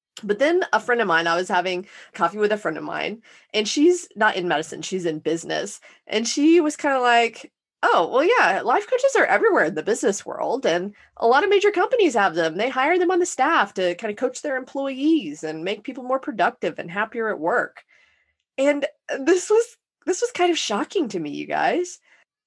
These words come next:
I kinda thought, "Wow, so business people <laughs> go get life coaches, and we get advice telling us that you're not doing enough yoga, doctor, or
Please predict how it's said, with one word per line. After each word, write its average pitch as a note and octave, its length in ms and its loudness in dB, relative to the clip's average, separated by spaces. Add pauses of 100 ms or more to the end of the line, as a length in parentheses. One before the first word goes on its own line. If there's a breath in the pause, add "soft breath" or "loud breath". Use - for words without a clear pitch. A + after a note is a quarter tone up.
(240)
I - 80 -8
kinda E4+ 240 -4
thought, C4+ 260 -2
"Wow, G3+ 480 -2
so F#3+ 220 -6
business D4+ 500 0
people D#4+ 240 4
<laughs> - 20 -2
go C4+ 160 2
get B3+ 280 2
life C#4+ 300 4
coaches, G3 380 2
and G3 140 2
we C4+ 100 0
get F#4+ 140 4
advice G3+ 360 2
telling G3+ 340 -2
us G3+ 220 -2
that E3 240 -2 (380 soft breath)
you're G3+ 140 0
not G4+ 140 4
doing F#4 200 6
enough D4+ 220 2
yoga, F#3+ 580 2
doctor, F3+ 480 -2 (720 soft breath)
or F#3+ 340 4